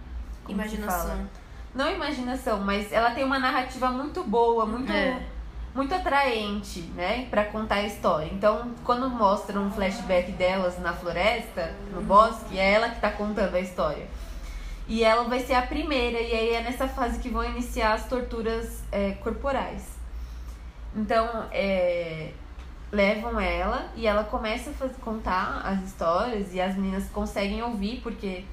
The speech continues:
Speaker 1: elas tão num, num celeiro próximo ao lugar onde acontece a, a
Speaker 3: Tortura.
Speaker 1: tortura. Então dá pra ouvir.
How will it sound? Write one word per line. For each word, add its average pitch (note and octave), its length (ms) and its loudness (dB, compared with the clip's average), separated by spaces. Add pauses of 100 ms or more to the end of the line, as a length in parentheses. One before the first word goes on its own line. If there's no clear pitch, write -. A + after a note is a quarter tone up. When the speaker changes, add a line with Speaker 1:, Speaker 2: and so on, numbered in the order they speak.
(540)
Speaker 1:
elas G3 300 2
tão A3 220 0
num, G#3+ 440 -2 (220)
num G3 180 2
celeiro G3 840 0 (200)
próximo A3 540 6
ao A#3 120 0
lugar G#3 340 2
onde G#3+ 220 0
acontece G#3+ 880 -2
a, F#3+ 300 2
a G3 60 2
Speaker 3:
Tortura. A3 200 0 (100)
Speaker 1:
tortura. F3 340 -2
Então G3 300 -2
dá F#3+ 160 4
pra G#3+ 200 0
ouvir. G3 340 -2